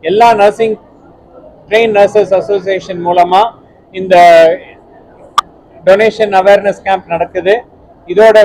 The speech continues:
ஃபைனல் இது மா-, மே எட்டாம் தேதி சென்னையில டாக்டர் ஆனி கிரேஸ் தலைமையில சென்னையில நடக்க போகுது.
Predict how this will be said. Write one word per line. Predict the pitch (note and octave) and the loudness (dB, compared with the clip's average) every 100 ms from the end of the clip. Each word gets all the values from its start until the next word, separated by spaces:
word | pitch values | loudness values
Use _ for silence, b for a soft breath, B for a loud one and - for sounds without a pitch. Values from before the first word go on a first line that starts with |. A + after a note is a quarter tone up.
| - | 2
ஃபைனல் | F#3+ A3 B3 A#3+ | -4 -2 0 2
இது | A3 A#3+ - _ _ _ | 2 0 -2 _ _ _
மா-, | D#3+ F#3+ A3+ A3+ - F3+ F3 | -4 0 0 0 -10 -12 -6
மே | G#3+ A#3 | -4 -2
எட்டாம் | F#3 F3+ A#3+ A3 | -4 0 0 0
தேதி | G3 F3 G#3 G#3 - | -2 0 -4 -4 -18
சென்னையில | - F#3 G#3 A3 F#3 F3 A3+ - _ _ _ _ | -10 -8 -2 -2 0 0 0 -6 _ _ _ _
டாக்டர் | F#3 F#3 F#3+ F#3 | -2 -2 -2 -4
ஆனி | F3+ A3 | -4 -4
கிரேஸ் | A3 G#3 G3+ - - - | -2 0 0 -2 -14 -6
தலைமையில | F#3+ F#3 F3+ F3+ G#3 B3 - _ - - | -4 -2 -2 0 0 -2 -16 _ -20 -10
சென்னையில | G3 G3 G3 F#3+ | -6 -2 0 0
நடக்க | F3 F3+ F3 | 0 -4 -6
போகுது. | E3+ E3+ E3+ F3+ A#3 - | -4 -4 -2 -2 -4 -10